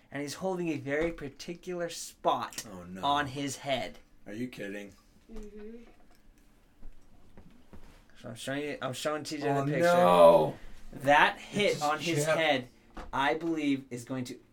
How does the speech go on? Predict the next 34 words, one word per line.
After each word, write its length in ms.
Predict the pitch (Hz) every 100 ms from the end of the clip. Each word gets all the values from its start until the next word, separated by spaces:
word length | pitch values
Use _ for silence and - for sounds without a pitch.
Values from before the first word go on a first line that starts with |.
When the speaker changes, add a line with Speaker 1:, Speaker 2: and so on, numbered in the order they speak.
| -
Speaker 1:
activate 720 | 117 117 - 123 123 117 110
his 400 | - 127 113 -
chip. 460 | - - 82 - - - _ _ _ _ _ _ _ _ -
Speaker 2:
Oh, 60 | -
crap. 460 | - - - - - _ _
Speaker 1:
Which, 360 | 135 131 - - -
it 80 | 139
was 120 | 127
funny 300 | - 196 180
that 180 | 160 -
last 380 | 135 165 196 -
time 240 | 151 151
we 120 | 139 135
talked, 480 | 135 127 143 - - - -
we 60 |
talked 240 | 160 165 160
about 160 | 165
how 200 | 156 160
horrible 580 | 156 190 226 160 135 147 -
any 220 | 175 190
of 120 | 165
them 200 | 156 151
would 160 | 139 123
be 360 | 123 123 151 - _ _ _ -
if 140 | 139 131
their 140 | 175
inhibitor 520 | - 180 160 254 240
chip 220 | - 139 117
started. 460 | - 120 98 78 - - -
Speaker 2:
Yep. 300 | 85 143 - -
Speaker 1:
Now 160 | 135 165
think 240 | 196 185
of 140 | 180
Wrecker 520 | 180 185 - 143 -